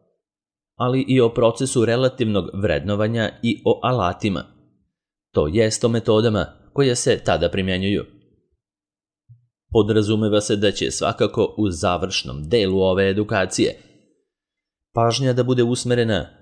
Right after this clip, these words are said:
na finansijske izveštaje, to jest na njihovu pravilnu analizu, a sa aspekta vrednovanja određene kompanije,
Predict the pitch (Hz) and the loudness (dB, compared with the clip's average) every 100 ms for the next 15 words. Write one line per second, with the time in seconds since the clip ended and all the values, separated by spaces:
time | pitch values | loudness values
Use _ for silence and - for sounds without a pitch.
0 | - 107 107 107 - 127 73 76 110 107 | -6 -2 0 0 0 -2 -2 -4 -6 -4
1 | 120 104 101 104 - 104 87 - _ _ | 0 0 0 -2 0 0 0 -4 _ _
2 | _ _ _ - 123 120 127 - 127 113 | _ _ _ -2 0 2 -2 0 -2 0
3 | 123 117 127 120 - 101 107 123 123 123 | -2 0 0 0 -2 -2 -2 -2 -2 -2
4 | 117 123 127 80 78 87 - _ _ _ | -2 -2 -2 -2 -2 -4 -6 _ _ _
5 | _ _ _ _ _ 98 101 113 - 92 | _ _ _ _ _ -4 -2 -4 -4 -8
6 | - - 113 - 113 110 120 123 117 113 | -6 -6 -2 0 0 0 0 0 0 0
7 | 82 - - _ 101 95 104 101 107 110 | -2 -6 -18 _ 2 2 0 0 -2 0
8 | 120 107 107 95 104 82 - | -2 0 0 0 -2 -4 -10